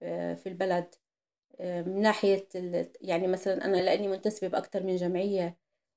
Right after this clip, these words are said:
آه، وبشوف البنات اللي، آه، ما أكملوا دراستهم، اللي أهاليهم توفوا، آه، اللي، آه، صفوا حم-، عم بدوروا على أي إشي، آه، يعني يعيلوا نفسهم فيه.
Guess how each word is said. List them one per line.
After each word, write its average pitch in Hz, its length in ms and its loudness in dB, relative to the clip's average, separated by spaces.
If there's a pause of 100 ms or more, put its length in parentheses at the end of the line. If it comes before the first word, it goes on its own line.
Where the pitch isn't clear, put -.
(200)
آه، 170 600 -2
وبشوف 175 1300 -2
البنات 202 580 0
اللي، 180 760 -4
آه، 170 200 -2
ما 202 140 0
أكملوا 196 380 -2
دراستهم، 175 840 -2 (480)
اللي 185 300 0
أهاليهم 208 480 4
توفوا، 196 640 0 (380)
آه، 175 340 -4
اللي، 180 580 0 (400)
آه، 180 140 4
صفوا 254 340 2
حم-، 240 280 8
عم 220 200 8
بدوروا 277 360 12
على 220 260 8
أي 254 260 8
إشي، 233 360 4
آه، 196 320 4
يعني 185 600 4 (680)
يعيلوا 214 380 10
نفسهم 214 380 6
فيه. 214 460 2